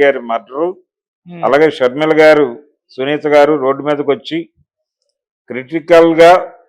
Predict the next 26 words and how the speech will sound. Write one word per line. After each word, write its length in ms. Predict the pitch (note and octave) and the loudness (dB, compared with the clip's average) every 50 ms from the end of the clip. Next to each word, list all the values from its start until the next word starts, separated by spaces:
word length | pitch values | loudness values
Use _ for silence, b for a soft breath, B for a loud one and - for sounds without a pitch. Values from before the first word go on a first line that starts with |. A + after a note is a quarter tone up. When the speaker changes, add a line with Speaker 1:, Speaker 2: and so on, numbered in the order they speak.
| _ _ _ - | _ _ _ -12
Speaker 1:
ఉపన్యాసాలు 640 | B2 A2 D3+ D3+ D#3 D#3+ D#3+ D3+ D3+ E3 D#3+ D#3 C#3+ | -6 -4 -4 -2 2 2 2 2 2 2 2 2 2
చెప్పటము, 580 | C3 C#3 C3+ - - C3 A2+ C3 C3 D3+ E3+ | 0 -2 -2 0 -2 -4 -6 -6 -6 -8 -6
బహిరంగంగా 720 | D#3 B2+ A#2 B2+ C#3+ D#3 D#3+ D#3+ D#3+ D#3 D3+ D#3 D3+ D#3+ D#3+ | -4 -2 -2 0 0 0 0 0 -2 -4 -4 0 2 4 4
ఆయన్ని 240 | D3 C#3 C#3 C#3 C3+ | 4 4 2 0 -6
నిలదీయటం, 680 | B2+ A#2+ A#2+ B2 B2+ C3 C#3+ C#3+ C#3 A2+ D3 D3+ F#3 F#3+ _ _ _ _ _ _ _ _ _ _ _ - | -6 -4 -4 -4 -2 -2 -4 -6 -4 -6 -6 -6 -8 -10 _ _ _ _ _ _ _ _ _ _ _ -8
వీటి 200 | A#2+ C3 C3 D3 | -8 -6 -2 0
తాలూకా 360 | C#3+ C#3+ D3 D#3 E3 - E3 | 2 2 4 2 2 2 0
ప్రభావం 500 | D#3 D3+ - C3 C3 C3+ D3 D3+ D#3 D3+ | 2 2 0 2 2 2 2 2 2 0
ఓటర్ 320 | C#3+ C#3 C#3 C#3 D3 D3 | 0 0 0 0 0 -2
మీద 140 | D3 D3+ D3+ | -2 -2 -2
ఖచ్చితంగా 640 | D3 C#3+ - A#2 - - - - D#3 D3+ D#3 D#3 D#3 | -2 -4 -6 -10 -10 -14 -10 -8 -8 -4 0 2 2
ఉంది. 440 | C#3+ C3+ C3 C3 C#3 F3+ G#3+ A3 _ _ _ _ _ _ _ _ _ _ _ | 2 2 -2 -6 -8 -8 -8 -10 _ _ _ _ _ _ _ _ _ _ _
ఏ 120 | A#2 C3+ E3 | 0 0 0
పర్సంటేజ్లో 880 | E3 - A3 G3+ F#3 - F3+ E3+ D3 E3+ E3 E3 D#3+ E3 E3 E3 D#3 D3 | 2 2 0 0 0 -6 -10 -4 0 2 2 2 2 2 4 4 4 2
ఉంది 180 | C#3+ C#3+ D3 | 2 0 0
అనేది 220 | D3 C#3+ D3+ C#3+ A#2+ | 0 0 0 -2 -4
పక్కన 340 | B2 B2 - - C3+ C3+ | -6 -6 -6 -8 -10 -8
పెడితే 260 | C3 C3+ C3+ C#3+ - G#3 | -6 -8 -6 -2 -2 -2
ఉంది. 380 | F#3+ D#3+ D3 D3 A#2+ B2 - _ _ _ _ _ _ - | 0 -2 -4 -6 -10 -14 -18 _ _ _ _ _ _ -20
Speaker 2:
ఓకే. 280 | D3 C#3+ _ _ _ _ _ _ _ _ _ B2 | -20 -20 _ _ _ _ _ _ _ _ _ -6
Speaker 1:
దీంతో 280 | C3+ E3 E3+ D#3+ F#3 F3+ | -6 -6 0 0 0 4
పాటు 640 | E3 F3 A3+ - F#3+ G3 F3 D3+ D3+ D#3+ D#3 - _ _ _ _ _ _ _ _ _ _ A2 | 4 4 4 4 2 0 0 0 -2 -6 -8 -12 _ _ _ _ _ _ _ _ _ _ 0
ఆయన 600 | A#2 C3+ D3+ E3+ F3 E3+ E3+ D3 C3+ C3 C3+ C3+ - - _ _ _ _ - | 2 4 6 6 4 4 4 4 4 4 2 0 -4 -10 _ _ _ _ -2
తన 140 | C3 C3 | -2 -2
ఓట్ 340 | C3 A#2 B2+ D3+ E3+ D#3 D3+ D#3 | -2 0 0 0 0 0 0 2
బ్యాంక్ని 460 | E3+ E3+ E3+ E3 E3+ - E3 E3 D#3+ | 2 2 2 0 -4 -6 -6 -6 -6